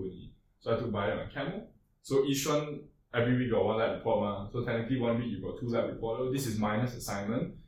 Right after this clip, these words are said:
minus any other subject. Just two, those two subjects, two, two lab reports to type out, uh, type out the full lab report a week, uh. I need to do the actual,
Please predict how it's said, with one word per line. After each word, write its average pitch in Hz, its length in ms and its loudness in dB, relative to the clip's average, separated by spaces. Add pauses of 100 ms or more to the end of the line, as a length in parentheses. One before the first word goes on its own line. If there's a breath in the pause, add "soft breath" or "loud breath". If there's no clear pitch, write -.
(120)
minus 117 760 2
any 127 300 4
other 117 200 4
subject. 104 460 2
Just 139 200 2
two, 139 220 2
those 143 260 6
two 147 80 0
subjects, 135 720 0
two, 139 180 4 (240)
two 151 160 4
lab 143 320 8
reports - 340 4
to 113 100 0
type - 340 4
out, - 160 4
uh, - 180 0 (400 loud breath)
type - 180 4
out 151 120 6
the 120 80 8
full 151 360 4
lab 131 200 6
report 107 300 2
a 104 40 2
week, 113 200 2
uh. - 40 2
I 110 160 2
need 135 140 4
to 113 100 0
do 123 220 4
the 95 280 2
actual, 120 760 0